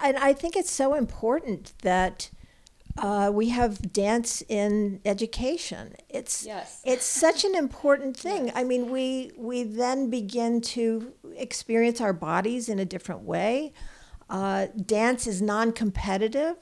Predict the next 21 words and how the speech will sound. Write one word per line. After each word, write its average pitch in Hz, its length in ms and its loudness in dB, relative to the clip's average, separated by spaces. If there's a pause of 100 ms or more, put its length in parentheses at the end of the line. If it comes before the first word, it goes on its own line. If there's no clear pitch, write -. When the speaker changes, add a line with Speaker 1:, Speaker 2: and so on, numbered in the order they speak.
(320)
Speaker 2:
Mm. 311 140 -12
Speaker 1:
It's 247 200 -4
a 240 60 4
wonderful 247 840 2
way 214 420 2
for 196 540 -2 (100)
people, 220 560 -2 (220)
kids, 196 320 -4
to - 160 -8
express 190 480 -6
themselves 226 640 -4
and 185 180 0
learn 196 300 2
about 185 400 -2
their 190 140 0
spatial 190 480 -4
relationship 190 880 -4
to 208 100 -8
the 175 120 -4
world. 180 540 -4
Speaker 2:
Mm-hmm. - 360 -20